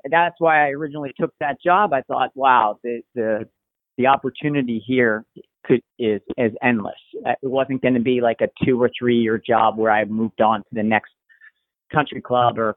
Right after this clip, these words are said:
club or whatever, 'cause the club was small and you can only do so much. It was like, "This is endless. I've got nine hydro courts. I've got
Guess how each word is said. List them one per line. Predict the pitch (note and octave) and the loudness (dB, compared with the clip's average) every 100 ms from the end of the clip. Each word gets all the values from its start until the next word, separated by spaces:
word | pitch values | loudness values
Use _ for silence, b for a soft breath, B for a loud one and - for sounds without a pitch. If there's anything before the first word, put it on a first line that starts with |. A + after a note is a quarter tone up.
| - | -4
club | C3+ B2+ B2 A#2 | 0 2 2 -2
or | |
whatever, | A2+ A#2+ A#2 A2+ A2+ | -2 0 0 0 -8
'cause | G#2 | -12
the | G#2+ | -16
club | - A#2 G#2+ | -4 -2 -2
was | A2+ - | -6 -6
small | C3+ A#2 A2+ A2 | 0 4 4 2
and | A2 A2 | -2 -4
you | - | -4
can | A#2 | -4
only | A2 G#2+ | -2 -2
do | A2 G#2+ | -4 -4
so | - A2+ | -2 0
much. | A2+ G#2 A#2 | 2 0 -2
It | C3+ | -2
was | A2+ | 2
like, | A2 - | 0 2
"This | C#3 C3 | -2 -2
is | G#2 - | -4 0
endless. | A#2+ G#2 - _ _ _ _ _ _ _ _ _ | 0 -2 -10 _ _ _ _ _ _ _ _ _
I've | B2 | 0
got | C3+ C3 C3 | 2 0 0
nine | C3+ C#3+ D3 D3+ D#3 D3+ _ _ _ | 2 2 4 2 0 -6 _ _ _
hydro | B2+ D3 C#3 C3 | 0 0 2 0
courts. | - B2 B2+ C3 - | 2 2 2 0 -2
I've | A#2 | 0
got | A#2 | 0